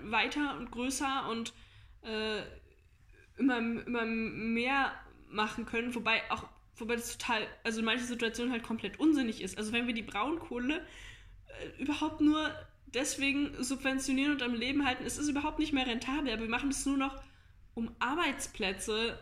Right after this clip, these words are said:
zu haben, die natürlich auch in anderen Bereichen geschaffen werden könnten, dann ist das, ähm, absolut, also Kapitalismus, der halt, also ich finde halt daraus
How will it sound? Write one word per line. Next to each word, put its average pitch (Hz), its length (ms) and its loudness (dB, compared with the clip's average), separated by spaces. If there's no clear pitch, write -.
zu 220 300 -6
haben, 233 480 2
die 233 80 0
natürlich 240 420 2
auch 214 140 -2
in 220 160 -2
anderen 294 320 4
Bereichen 202 440 0
geschaffen 208 460 -2
werden 214 280 0
könnten, 233 460 -4
dann 233 320 -2
ist - 240 0
das, 262 360 0
ähm, 226 540 -2
absolut, 254 600 -2
also 226 260 -2
Kapitalismus, 254 880 -2
der 202 220 0
halt, 208 280 -2
also 220 160 -2
ich - 140 -2
finde 254 180 2
halt 226 180 -2
daraus 233 420 2